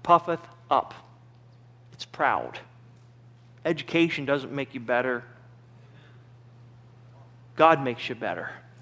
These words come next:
I have abilities. It doesn't matter.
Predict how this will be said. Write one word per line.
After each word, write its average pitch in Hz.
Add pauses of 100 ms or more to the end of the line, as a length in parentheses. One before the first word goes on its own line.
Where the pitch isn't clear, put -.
(1040)
I 135
have 139
abilities. 143 (520)
It -
doesn't 143
matter. 143